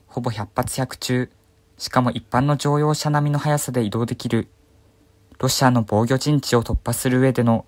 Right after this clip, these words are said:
決戦兵器だ。西側の戦車は性能でロシア製を上回る面もあるようだ。アメリカのフォーブス誌二月十日はドンバスでイギリス製チャレンジャーツーとロシア最強の戦車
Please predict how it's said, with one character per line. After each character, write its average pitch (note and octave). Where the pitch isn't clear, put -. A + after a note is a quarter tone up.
決 -
戦 C3
兵 C3+
器 -
だ。 G#2+
西 -
側 C3
の C#3+
戦 D3
車 C3
は B2
性 A#2
能 C3
で C3
ロ A2
シ -
ア B2+
製 C3+
を C3+
上 A#2+
回 C#3
る D3
面 C3+
も A2+
あ A#2
る C3
よ B2+
う A#2
だ。 G#2+
ア -
メ A#2+
リ B2+
カ -
の C#3
フ C#3
ォ -
ー C3+
ブ C#3
ス C#3
誌 -
二 C3
月 D3
十 B2
日 B2
は A2+
ド F3
ン D3+
バ C#3+
ス -
で A2+
イ G#2+
ギ A2+
リ C3
ス B2+
製 B2+
チ -
ャ A#2
レ B2
ン C#3+
ジ C#3
ャ B2+
ー B2
ツ -
ー B2
と A2+
ロ G#2
シ -
ア C3+
最 B2+
強 B2
の B2+
戦 C3
車 A2+